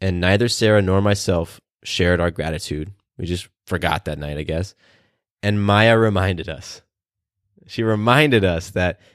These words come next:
hey, we need to share something we're grateful for. She's like, "Mommy and Daddy, we gotta share gratitudes." And it was the, the, the sweetest little moment of, of her reminding us. And what I loved about it is that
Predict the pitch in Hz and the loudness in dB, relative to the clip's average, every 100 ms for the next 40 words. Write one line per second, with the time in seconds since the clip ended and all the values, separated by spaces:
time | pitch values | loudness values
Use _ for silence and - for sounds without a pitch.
0 | _ 147 135 98 127 139 127 135 123 - | _ 0 0 0 -2 -4 -4 -2 -2 -2
1 | 113 110 107 110 113 - 92 - - 104 | -4 -4 -2 -2 -2 -8 -12 -12 -12 -18
2 | _ _ _ _ 101 95 107 120 135 135 | _ _ _ _ -4 -4 0 0 2 0
3 | 117 123 135 104 90 101 107 - 101 101 | 4 4 4 2 2 0 0 -2 -2 -2
4 | 110 110 95 78 - _ _ _ - 120 | -2 -4 -10 -12 -16 _ _ _ 2 4
5 | 117 104 107 104 85 101 98 82 95 - | 6 4 4 4 2 0 0 0 -4 -4
6 | - 147 147 131 127 120 95 92 90 87 | -2 0 0 0 2 2 2 2 0 -2
7 | _ _ _ - 92 90 - _ _ 98 | _ _ _ -2 -2 -2 -10 _ _ -6
8 | 87 80 - - 135 131 107 95 92 98 | -4 -6 -16 0 4 6 4 2 2 2
9 | 104 98 - 90 82 - 95 98 95 120 | 2 -2 -4 -6 -6 -4 -2 -2 2 2
10 | 151 113 87 87 90 - 87 90 85 | 2 0 0 -2 -2 -4 -4 -4 -4